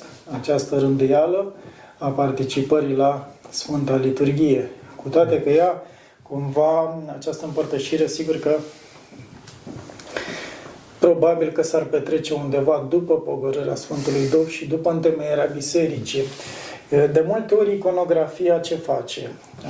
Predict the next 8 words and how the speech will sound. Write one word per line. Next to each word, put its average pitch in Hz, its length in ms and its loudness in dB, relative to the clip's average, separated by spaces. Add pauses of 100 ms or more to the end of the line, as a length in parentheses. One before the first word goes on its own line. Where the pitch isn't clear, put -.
Aduce 165 720 4 (580)
sfinți, - 960 -2
cum 135 140 -6
ar 131 120 -2
fi 151 160 -2
Sfântul 160 340 2
Apostol 160 420 2
Pavel, 175 580 0